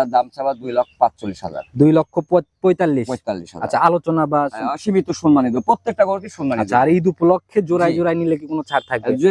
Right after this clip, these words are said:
Speaker 1: জোড়ায় নেবে, তার গাড়ি ভাড়া ফ্রি।
Speaker 2: সারা বাংলাদেশ?
Speaker 1: যে, হ্যাঁ, কেউ যদি একজন এসে যদি দুইটা গরু নেয়, যে, যে প্রান্তে যাবে, আমার গাড়ি ভাড়া।
Speaker 2: আচ্ছা, মাশাআল্লাহ।
Speaker 1: এবং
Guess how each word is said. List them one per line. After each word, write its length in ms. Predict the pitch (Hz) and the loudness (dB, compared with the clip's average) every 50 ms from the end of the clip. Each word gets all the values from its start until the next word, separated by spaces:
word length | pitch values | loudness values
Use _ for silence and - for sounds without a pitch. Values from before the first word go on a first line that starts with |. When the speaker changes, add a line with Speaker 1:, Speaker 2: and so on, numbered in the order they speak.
| 202 196 | 4 2
Speaker 1:
জোড়ায় 300 | 170 170 185 190 185 185 185 | 2 2 0 2 2 2 2
নেবে, 200 | 190 190 185 196 170 | 2 2 2 0 0
তার 160 | 180 175 160 | -2 -2 0
গাড়ি 200 | 156 156 156 147 | 2 0 0 0
ভাড়া 160 | 139 135 117 | -2 -4 -4
ফ্রি। 120 | - 113 95 90 85 90 - | -6 -10 -18 -20 -20 _ -2
Speaker 2:
সারা 240 | - 151 147 147 143 | 2 2 2 4 2
বাংলাদেশ? 320 | 143 139 131 127 117 104 | 0 0 0 0 0 2
Speaker 1:
যে, 80 | 156 165 | 4 4
হ্যাঁ, 220 | 160 156 151 139 131 120 _ | 4 4 4 0 0 -4 _
কেউ 160 | _ 165 165 | _ -10 -8
যদি 200 | 160 170 151 175 170 | -8 -6 -2 2 4
একজন 320 | 165 156 143 143 165 170 165 | 4 4 2 -4 -6 -2 0
এসে 200 | 165 160 - 160 | 0 0 -2 -10
যদি 200 | 143 160 151 156 151 | -18 -18 -16 -16 -16
দুইটা 220 | 139 147 127 143 139 | -16 -4 -2 -2 -2
গরু 180 | 135 139 139 139 | -2 -8 -8 0
নেয়, 180 | 143 151 156 | 0 0 0
যে, 140 | 127 135 147 143 | 0 -8 -14 -12
যে 120 | 131 147 143 139 | -6 -6 -6 0
প্রান্তে 260 | - 135 131 127 151 | 0 0 0 0 0
যাবে, 180 | 143 147 143 147 | 0 0 2 2
আমার 220 | 139 117 113 113 107 | 0 0 -2 -4 -4
গাড়ি 180 | 98 95 92 | -6 -10 -10
ভাড়া। 200 | 87 87 85 80 80 | -10 -12 -12 -12 -12
Speaker 2:
আচ্ছা, 140 | - - 98 | -12 -8 -8
মাশাআল্লাহ। 200 | 101 98 92 - | -6 -4 0 2
Speaker 1:
এবং 120 | 139 156 | 4 4